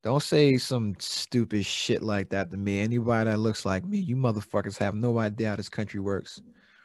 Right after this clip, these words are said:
And until you do, you're not qualified to fucking talk to me. That's why a lot of times, you know, people, they, they try to, like, challenge you to debates and things like that. Yo, you're not qualified to debate me.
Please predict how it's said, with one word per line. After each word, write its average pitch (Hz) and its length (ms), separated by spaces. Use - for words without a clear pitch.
And 107 80
until 123 260
you 120 160
do, 143 340
you're 110 100
not 110 220
qualified 113 640
to 101 80
fucking 110 360
talk 104 260
to 95 100
me. 87 200
That's 214 240
why 202 200
a 175 40
lot 165 220
of 147 80
times, 147 420
you 147 60
know, 131 200
people, 143 420
they, 104 180
they 120 160
try 131 200
to, 120 80
like, 98 380
challenge 113 480
you 107 80
to 98 60
debates 104 500
and 113 120
things 113 260
like 120 240
that. 120 260
Yo, 107 320
you're 123 120
not 139 200
qualified 139 640
to 117 80
debate 110 380
me. 104 220